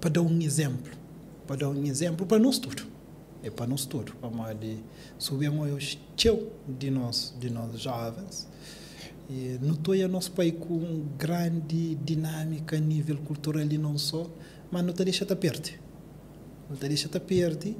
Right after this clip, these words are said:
não te siga nosso caminho, mas não te esquece aquele caminho que nosso pai construiu. E Darlene não.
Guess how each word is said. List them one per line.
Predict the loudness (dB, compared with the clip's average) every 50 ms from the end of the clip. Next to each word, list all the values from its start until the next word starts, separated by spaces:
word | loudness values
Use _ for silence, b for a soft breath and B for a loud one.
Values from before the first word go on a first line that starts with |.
| -2
não | 0 0 2
te | 2 2
siga | 0 2 2 0 2 2 0
nosso | 0 0 -2 -2
caminho, | 0 2 2 2 4 2 2 2
mas | 0 0
não | -2 -2
te | -2
esquece | -2 -2 -2 -4 -4
aquele | -2 -4 -4 -2
caminho | 0 0 0 2 0 -2 -2
que | -2 -2
nosso | -2 -2 -2 -4
pai | 0 0 0 0
construiu. | 2 -2 -2 -2 -4 -6 -6 -6 -6 -6 -12 -14 B B B B B B B B B 0
E | 0 2
Darlene | 2 2 0 0 0 0 0 0 0 -2 -2 -4 -4
não. | -6 -6